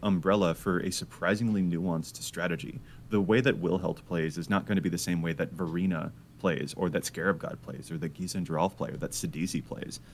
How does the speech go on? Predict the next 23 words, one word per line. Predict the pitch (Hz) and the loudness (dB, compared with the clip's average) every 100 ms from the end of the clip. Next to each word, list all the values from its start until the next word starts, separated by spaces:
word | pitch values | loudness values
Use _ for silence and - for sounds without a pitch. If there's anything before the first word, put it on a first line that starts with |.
| - - - | -20 -20 -2
And | 101 87 82 - - - - - - - - | 2 2 2 -8 -20 -20 -20 -20 -20 -10 4
that's, | 139 131 | 4 8
that's | 127 - | 4 6
kind | 135 | 6
of | 110 | 6
what | 110 | 8
I've | 107 | 6
discovered | 98 - 95 87 | 4 0 2 4
about | 90 - | 2 2
playing | 95 90 87 - 92 | 0 2 0 -4 -2
Reanimator | 95 90 87 87 | 2 4 2 0
stuff | - 82 80 | 0 -2 -2
in | 85 82 | -4 0
general, | 113 131 80 85 - | 2 2 -2 -8 -10
is | 87 | -6
that | 85 | -4
saying, | - 101 92 - - - - | 0 2 2 -2 -18 -6 4
"Oh | 143 | 8
yeah, | 135 | 8
it's | 98 | 6
a | 117 | 6
graveyard | 131 143 113 80 | 6 6 6 4
deck." | 73 - - | 0 -8 -10